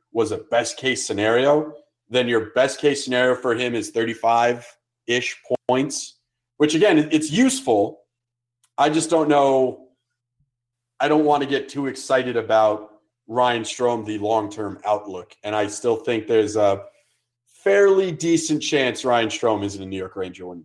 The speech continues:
we get to opening night. I'd say there's a better chance of Ryan Strome being an ex-Ranger than Jimmy Vesey.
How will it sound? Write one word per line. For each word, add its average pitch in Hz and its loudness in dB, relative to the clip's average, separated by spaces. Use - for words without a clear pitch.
we 107 -8
get 98 -4
to 92 -14
opening 78 -10
night. 73 -20
I'd 156 2
say 196 4
there's 180 4
a 156 2
better 156 4
chance 170 0
of 143 -2
Ryan 143 4
Strome 127 0
being 123 0
an 110 -2
ex-Ranger 113 -2
than 98 -6
Jimmy 95 -12
Vesey. - -18